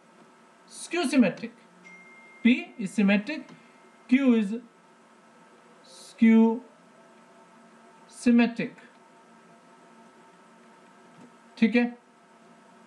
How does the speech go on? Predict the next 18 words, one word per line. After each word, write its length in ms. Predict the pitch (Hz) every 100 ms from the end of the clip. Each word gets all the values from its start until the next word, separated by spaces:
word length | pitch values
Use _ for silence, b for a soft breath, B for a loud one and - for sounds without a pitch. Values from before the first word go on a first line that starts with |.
| -
तो 60 | 311
इस 180 | 277 -
तरीके 340 | 285 311 359
से 120 | 254
आपके 320 | 277 226 - 220
पास 360 | 220 214 214 - _ _
A, 200 | 226 262
आपके 280 | 208 175 202
पास 280 | 190 196 190
एक 80 | 202
square 320 | - 214 208
matrix 380 | 208 202 214 202
था 340 | 226 214 220 - - - - -
जिसके 300 | 170 - 202
दो 200 | 175 208
parts 360 | 208 214 214 208
आपने 340 | 202 208 208 208
किए, 260 | 208 214